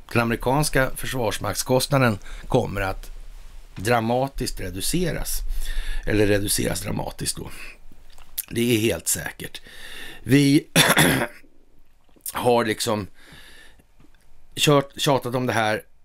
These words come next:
rätt så länge och, eh, det är svårt att liksom missa det här i, bara i flödet framför en, informationsflödet. Att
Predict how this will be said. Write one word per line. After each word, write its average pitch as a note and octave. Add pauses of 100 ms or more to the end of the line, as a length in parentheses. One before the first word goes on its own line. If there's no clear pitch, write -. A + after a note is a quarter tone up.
(220)
rätt G#2+
så -
länge D3
och, -
eh, B2 (480)
det B2+
är C3
svårt A#2+
att A#2 (1700)
liksom -
missa -
det D3
här G#2
i, G2 (1120)
bara G#2+
i G#2+ (640)
flödet A2
framför A#2
en, F2+
informationsflödet. G#2
Att -